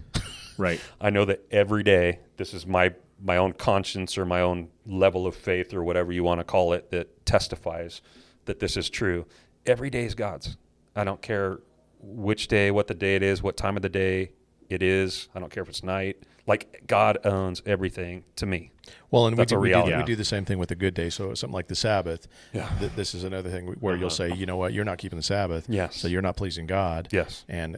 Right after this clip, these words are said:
Speaker 3: and he's saying, "No, one, one person might wanna keep that day and another
Speaker 1: Totally.
Speaker 3: person might not. And
Speaker 1: Yeah.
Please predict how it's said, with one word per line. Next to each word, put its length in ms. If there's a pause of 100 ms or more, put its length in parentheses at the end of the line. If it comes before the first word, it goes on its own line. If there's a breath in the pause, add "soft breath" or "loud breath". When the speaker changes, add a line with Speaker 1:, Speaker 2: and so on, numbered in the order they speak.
Speaker 3:
and 180
he's 160
saying, 300
"No, 260
one, 260
one 140
person 300
might 160
wanna 180
keep 220
that 160
day 100
and 100
another 160
Speaker 1:
Totally. 180
Speaker 3:
person 120
might 160
not. 380
And 180
Speaker 1:
Yeah. 120